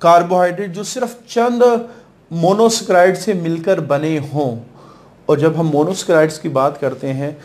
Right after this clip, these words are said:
तो monosaccharides को जोड़ने के लिए जो bond इस्तेमाल होता है उसको glycosidic bond कहते हैं। The bond between two monosaccharide is called as glycosidic bond। और ये कार्बन और oxygen के दरमियान में usually bond बनता है, इसको हम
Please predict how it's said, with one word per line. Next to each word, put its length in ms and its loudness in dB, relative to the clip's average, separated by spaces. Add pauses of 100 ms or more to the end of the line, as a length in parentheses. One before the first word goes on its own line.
(260)
तो 60 -4
monosaccharides 800 0
को 160 -2
जोड़ने 380 -2
के 120 -8
लिए 80 -2
जो 120 -6
bond 320 0
इस्तेमाल 440 0
होता 280 -2
है 180 -4 (240)
उसको 220 -2
glycosidic 800 0
bond 200 -4
कहते 280 -10
हैं। 160 -12 (380)
The 80 2
bond 300 4
between 340 -4
two 120 -4
monosaccharide 640 -2
is 140 -4
called 280 2
as 180 -2 (1300)
glycosidic 920 2
bond। 240 -4
और 160 -8
ये 80 -6
कार्बन 400 2
और 140 -2
oxygen 420 -6
के 80 -6
दरमियान 380 -4
में 120 -4
usually 380 0
bond 300 2
बनता 360 -2
है, 200 -6
इसको 200 -2
हम 200 -2